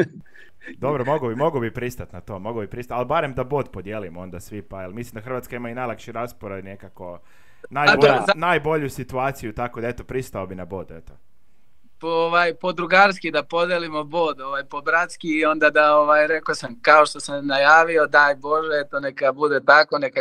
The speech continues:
Speaker 2: Hrvatska kao prva se plasira, a mi, mi da ih ispratimo iza sa drugog mesta i svi srećni, svi zadovoljni.
Speaker 1: Da, bio sam sa tvojim prijateljima, ovoga, Nemanjom, Dobrivojem, Željkom, bili smo na utakmici naravno i s našim Akijem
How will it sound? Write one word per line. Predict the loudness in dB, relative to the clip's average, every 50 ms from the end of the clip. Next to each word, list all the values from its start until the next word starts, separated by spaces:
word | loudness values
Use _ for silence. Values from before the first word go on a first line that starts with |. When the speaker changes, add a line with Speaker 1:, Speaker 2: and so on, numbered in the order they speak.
| -4
Speaker 2:
Hrvatska | -4 -4 0 0 0 0 -2 -10 -12 -12
kao | -4 0 0 0
prva | 2 4 4 6 6 6 4
se | 2 2 -10 -6
plasira, | 4 6 6 6 6 4 -2 -2 2 4 4 4 4 _ _ _ _ _ _ _ _ 0
a | 2 2 4
mi, | 6 6 6 6 4 4 2
mi | 0 0 2 2 2
da | 2 2
ih | 2 2 0
ispratimo | -2 -2 0 4 4 4 4 4 0 -2 0 0 0
iza | 0 0 0 2 2 4 4 4 2 -2 -4
sa | -4 -4 -4 -4
drugog | -4 -4 -4 0 0 0 0
mesta | 2 2 2 2 2 -2 -4 0 2 4 4 4
i | 2 2 0 0 -2 -4 -6 -8
svi | -8 4 4 4 6
srećni, | 6 4 4 4 2 -2 -6
svi | -4 -6 -4
zadovoljni. | 0 2 2 2 0 -6 -8 -12 -16 _ _ _ _ _ _ _ _ -20 -20 -20 -20 -20 -20 -20 -20
Speaker 1:
Da, | -12 -6 -6 -6 -6 -6 -10
bio | -12 -8 -8 -8 -8
sam | -8 -10 -12
sa | -12 -12 -14
tvojim | -8 -6 -6 -6 -6 -6
prijateljima, | -8 -8 -6 -4 -6 -6 -6 -10 -8 -8 -8 -10 -8
ovoga, | -6 -6 -6 -6 -6 -6 -8 -8 -8 -8 -6 -6 -8 -6
Nemanjom, | -6 -6 -4 -4 -4 -4 -4 -4 -4 -4 -4 -4
Dobrivojem, | -4 -4 -2 -2 -4 -8 -6 -6 -6 -4 -4 -4 -6 -8 -8 -10 -12
Željkom, | -12 -8 -6 -6 -6 -6 -10 -12 -12 -14 -12
bili | -10 -10 -10 -10
smo | -12 -12 -12 -10
na | -8 -8
utakmici | -8 -8 -12 -16 -16 -16 -18 -18 -14 -10
naravno | -10 -8 -8 -8 -10 -12
i | -16
s | -14 -10
našim | -10 -10 -10 -10 -12 -10 -10
Akijem | -10 -10 -10 -12 -12 -12 -12 -14